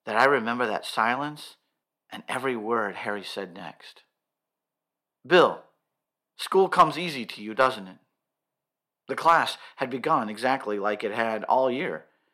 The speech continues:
with Harry asking us what was God calling us to be in our lives. He liked to ask us this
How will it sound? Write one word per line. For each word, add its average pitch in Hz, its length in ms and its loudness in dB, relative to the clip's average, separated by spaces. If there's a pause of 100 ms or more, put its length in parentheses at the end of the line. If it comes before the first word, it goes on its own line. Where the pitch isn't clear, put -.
(140)
with 139 140 -4
Harry 117 320 2
asking 117 440 0
us 107 160 -8 (420)
what 175 220 2
was 123 160 -2
God 127 320 2
calling 135 440 4
us 117 160 -6
to 113 100 -14
be 107 220 -10
in 95 80 -12
our 92 140 -6
lives. 85 540 -10 (640)
He - 100 -10
liked 196 220 0
to - 160 -4
ask 139 320 0
us 104 80 -10
this - 380 -10